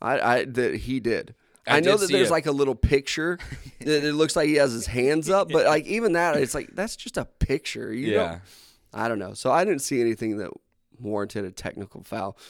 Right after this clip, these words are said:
Speaker 1: I do think sometimes in situations like this,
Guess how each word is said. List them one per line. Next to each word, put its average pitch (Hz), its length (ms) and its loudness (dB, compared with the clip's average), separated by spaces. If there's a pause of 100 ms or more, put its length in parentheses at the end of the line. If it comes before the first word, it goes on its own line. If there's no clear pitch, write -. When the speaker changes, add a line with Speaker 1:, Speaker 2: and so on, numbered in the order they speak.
(200)
Speaker 1:
I 143 120 2
do 170 140 2
think 165 240 -4
sometimes 120 480 -2
in 107 120 -8
situations 104 560 -6
like 95 180 -6
this, 104 300 -8